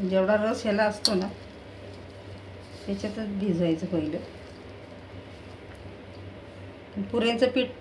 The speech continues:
नेहमी कठीण मळायचं, कडक पीठ मळायचं. पूर्ण बाउलभर पीठ घेतलं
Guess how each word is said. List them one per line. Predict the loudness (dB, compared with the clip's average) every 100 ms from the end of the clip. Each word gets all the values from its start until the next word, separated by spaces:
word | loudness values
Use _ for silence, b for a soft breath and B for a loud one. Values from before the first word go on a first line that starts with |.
| -14 -6 0
नेहमी | 2 2 0 -6 -12 -12 -2 2
कठीण | 4 6
मळायचं, | 8 8 4 2 -4 -6 -2
कडक | 2 2 2
पीठ | 2 2
मळायचं. | 2 -2 -6 -10 -10 -12 -14 -14 -14 -14 -14 -14 -14 -14 -14 -14 -14 -14 -14 -14 -14 -14 -14 -14 -14 -14 -14 -14 -14 -14 -14 -14 -12 -14 -12 -14 -12 -14 -14 -12 -8
पूर्ण | -2 0 4
बाउलभर | 8 10 10 6 6
पीठ | 4 4
घेतलं | 4 2 -2